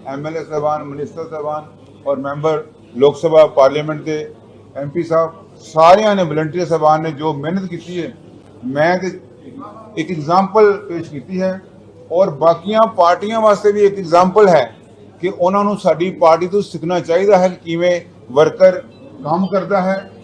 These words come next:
ਔਰ ਕਿਵੇਂ ਆਪਣੀ ਪਾਰਟੀ ਵਾਸਤੇ ਡਿਵੋਟੀ ਹੈ, ਨਿਸਵਾਰਥ ਸੇਵਾ ਕੀਤੀ ਹੈ। ਬਾਕੀ ਜਿਹੜੇ ਪਾਰਟੀਆਂ ਸਾਡੇ ਤੇ ਕਹਿੰਦੀਆਂ ਹਨ ਕਿ ਪੰਦਰਾਂ ਹਜ਼ਾਰ ਤੋਂ ਪੰਤਾਲੀ ਹਜ਼ਾਰ ਕਿਵੇਂ ਹੋਣਗੇ, ਉਹਨਾਂ ਨੂੰ ਅੱਜ ਬਾਕੀ ਰ-,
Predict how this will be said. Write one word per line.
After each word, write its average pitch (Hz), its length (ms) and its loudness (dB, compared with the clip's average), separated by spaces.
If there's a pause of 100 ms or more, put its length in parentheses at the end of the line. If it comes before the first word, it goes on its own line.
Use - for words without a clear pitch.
(280)
ਔਰ 185 120 -6
ਕਿਵੇਂ 196 540 -8
ਆਪਣੀ 165 360 -4
ਪਾਰਟੀ 165 460 -4
ਵਾਸਤੇ 170 400 -4
ਡਿਵੋਟੀ 180 540 0
ਹੈ, 127 220 0 (640)
ਨਿਸਵਾਰਥ 165 580 2
ਸੇਵਾ 185 240 2
ਕੀਤੀ 175 380 -6
ਹੈ। 175 300 -4 (300)
ਬਾਕੀ 151 360 -2
ਜਿਹੜੇ 180 200 -6
ਪਾਰਟੀਆਂ 170 540 0
ਸਾਡੇ 156 280 -2
ਤੇ 165 120 -4
ਕਹਿੰਦੀਆਂ 170 340 -2
ਹਨ 170 60 -6
ਕਿ 170 80 -6
ਪੰਦਰਾਂ 165 480 -2
ਹਜ਼ਾਰ 165 240 4
ਤੋਂ 165 160 -6
ਪੰਤਾਲੀ 160 500 0
ਹਜ਼ਾਰ 180 180 2
ਕਿਵੇਂ 165 260 -10
ਹੋਣਗੇ, 156 380 -10 (400)
ਉਹਨਾਂ 170 180 -8
ਨੂੰ 170 180 0
ਅੱਜ 165 120 0
ਬਾਕੀ 151 520 0
ਰ-, 160 320 0